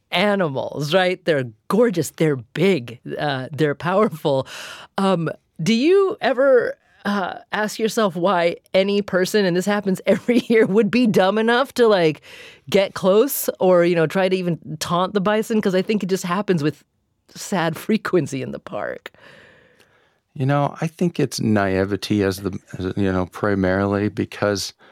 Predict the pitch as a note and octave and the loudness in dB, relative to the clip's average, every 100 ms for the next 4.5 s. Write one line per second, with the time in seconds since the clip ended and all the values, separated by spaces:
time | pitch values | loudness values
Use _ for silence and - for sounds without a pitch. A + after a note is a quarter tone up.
0 | - - _ _ A2+ A#2+ C3 _ - - | -20 -20 _ _ -4 -4 -4 _ -20 -16
1 | - A2 G#2+ - F2+ F#2 G#2 G2+ F#2+ F#2 | -6 -2 -2 0 0 2 2 0 0 0
2 | F2+ F2+ F#2 - - F2 E2 F2 F2 _ | 0 0 -2 -6 -10 -6 -2 -2 -4 _
3 | - - F2 F2 F2 E2+ - G2 G2 G2 | -20 -12 -8 -6 -6 -8 -4 -2 0 0
4 | F2+ D2+ E2 - | -2 -2 -4 -8